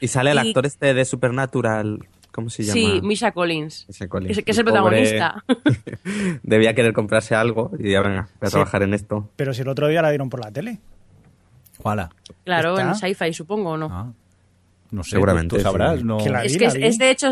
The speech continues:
Speaker 2: es, esta es de hecho en Sci-Fi. Y que las ponen, son de esas películas malas que hace Sci-Fi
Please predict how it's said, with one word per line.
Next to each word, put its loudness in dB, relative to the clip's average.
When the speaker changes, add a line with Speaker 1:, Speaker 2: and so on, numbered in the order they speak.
Speaker 2:
es, -2
esta 2
es -4
de 0
hecho -2
en 2
Sci-Fi. 0
Y 2
que 2
las 2
ponen, 2
son -2
de 0
esas 0
películas 2
malas 2
que -4
hace -4
Sci-Fi -2